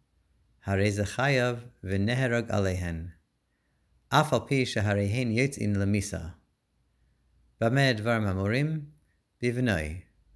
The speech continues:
אבל אחר שבא והיכהו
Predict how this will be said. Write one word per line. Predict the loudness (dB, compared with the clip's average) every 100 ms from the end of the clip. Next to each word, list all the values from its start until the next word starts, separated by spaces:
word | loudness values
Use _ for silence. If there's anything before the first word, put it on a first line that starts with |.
| _ _ 0
אבל | 2 4 2 2 -4 -6
אחר | 0 0 0 2 2 0
שבא | -4 -4 2 4 4 0
והיכהו | -4 -6 -6 -2 0 0 -4 -6